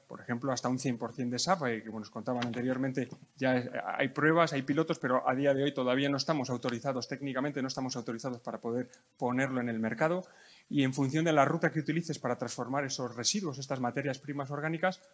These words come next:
podremos incorporar desde un cinco por ciento a alguna de las rutas hasta un cincuenta a alguna de ellas. Eh, como decía, eh, mi colega de Total, eh, dentro de estas rutas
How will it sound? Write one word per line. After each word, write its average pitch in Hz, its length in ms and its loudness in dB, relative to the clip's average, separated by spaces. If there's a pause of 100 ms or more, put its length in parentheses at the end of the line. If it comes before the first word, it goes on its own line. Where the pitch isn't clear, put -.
(140)
podremos 135 340 0
incorporar 143 600 0
desde 123 360 -2
un 156 140 2
cinco 160 320 0
por 151 160 -2
ciento 170 240 0
a - 20 2
alguna 135 260 -4
de 147 80 -2
las 151 120 0
rutas 170 380 -4 (220)
hasta - 240 -4
un 143 120 0
cincuenta 139 640 -2 (400)
a - 80 -4
alguna 123 480 0
de 117 80 2
ellas. 104 340 -4 (540)
Eh, 127 640 4 (300)
como 123 240 0
decía, 156 760 4
eh, 160 180 -4
mi 151 120 -2
colega 156 320 6
de 156 80 4
Total, 175 400 2 (500)
eh, 127 560 4
dentro 151 280 2
de 160 40 6
estas 147 240 6
rutas 180 580 2